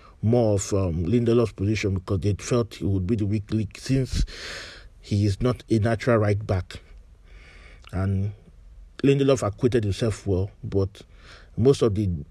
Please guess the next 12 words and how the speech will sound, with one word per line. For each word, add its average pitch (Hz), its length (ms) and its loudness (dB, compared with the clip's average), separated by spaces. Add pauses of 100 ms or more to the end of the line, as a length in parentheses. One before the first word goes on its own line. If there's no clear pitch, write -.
(180)
chances 123 480 0
that 98 240 -2
were 98 140 2 (140)
created 110 440 0
were 92 200 0
created 107 380 -2
from 98 240 -2
that 113 300 -2
wing. 104 360 -2 (1900)
Then, 117 420 4 (120)
of 104 120 0
course, - 520 4